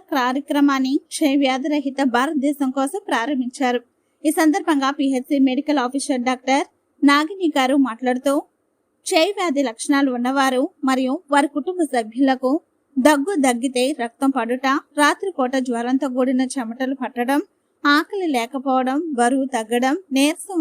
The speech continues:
ఉన్న ప్రతి ఒక్కరు క్యాంపులో పరీక్షలు చేయించుకోవాలని వారు తెలిపారు. వ్యాధి లక్షణాలు ఉన్నవారికి తెమ్మడ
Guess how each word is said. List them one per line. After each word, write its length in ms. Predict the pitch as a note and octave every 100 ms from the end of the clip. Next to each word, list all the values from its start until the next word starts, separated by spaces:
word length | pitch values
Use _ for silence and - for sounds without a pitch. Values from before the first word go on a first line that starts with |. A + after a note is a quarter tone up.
| C#4
ఉన్న 140 | B3+ B3+ - -
ప్రతి 280 | D4+ C#4+ F#4+ F4
ఒక్కరు 220 | - C#4 C#4
క్యాంపులో 340 | A#3+ A#3+ C4+ C4+
పరీక్షలు 360 | B3+ B3 - C4+ C4+
చేయించుకోవాలని 760 | A3+ B3+ - C4+ B3 B3+ B3+ E4
వారు 200 | C#4 C4+ F4
తెలిపారు. 420 | B3+ A3+ B3 A#3+ B3+ _ _ _ _ C#4+
వ్యాధి 360 | D#4 D#4+ G#4 F#4
లక్షణాలు 420 | - - C#4 C4+ A#3+
ఉన్నవారికి 580 | A#3 B3 C4 C4 C4 C4 E4 _ _ _ -
తెమ్మడ 340 | D4+ D4+ F4+